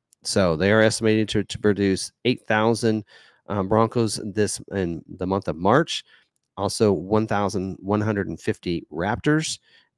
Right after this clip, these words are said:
and three hundred fifty-eight, uh, Heritage Limited Editions as well. So on top of that, so we're talking ninety-one, pl-, ninety-four hundred or something, ninety-five hundred vehicles total. Um, we're gonna talk about the, uh,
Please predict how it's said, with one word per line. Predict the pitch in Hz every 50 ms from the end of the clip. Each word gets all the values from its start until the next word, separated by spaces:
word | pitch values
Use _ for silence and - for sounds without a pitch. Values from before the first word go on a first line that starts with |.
| _ -
and | 95 95 92 92 92 95 95 90 - _ -
three | 104 110 107
hundred | 110 110 104 92
fifty-eight, | - 107 98 - 95 92 90 82 - _ _ _ _ _ _ _
uh, | - 82 78 78
Heritage | 85 82 107 110 107 104 104 104 98 - - - _ _ -
Limited | 87 90 101 104 98 92 92 87 -
Editions | - 78 76 - 104 - - 73 76 78 - -
as | - 73 71 73
well. | 73 85 98 - - - - _ - - - - _ -
So | - - 80
on | 78 80
top | - - 82 -
of | - 60
that, | 50 50 -
so | - - - 64
we're | 65 80
talking | - - 85 85 82 - 87 80 80 80 80 80 82 80 78 80 - - - -
ninety-one, | 87 85 82 82 82 80 80 80 76 76 80 90 90 90 85 85 85 87 85 85 - _ -
pl-, | - 60 57 - _ _ _ _ -
ninety-four | 80 87 82 76 - - 95 90 80
hundred | 80 76 71 76 80 73
or | 76 76
something, | - - - - 73
ninety-five | 71 80 82 73 - - 71 73 78
hundred | 85 78 69 76 76 69 _ - - - - _ _ -
vehicles | - 85 78 - - 67 73 - -
total. | - - 104 95 71 57 50 - _ _ _ - - - _ -
Um, | - 110 117 117 113 110 104 90 - _ _ _ _ _ _ _ _ _ _ _ - -
we're | - 104 110
gonna | 110 107
talk | 95 110 104 -
about | 98 98 90 -
the, | 90 92 92 95 101
uh, | 95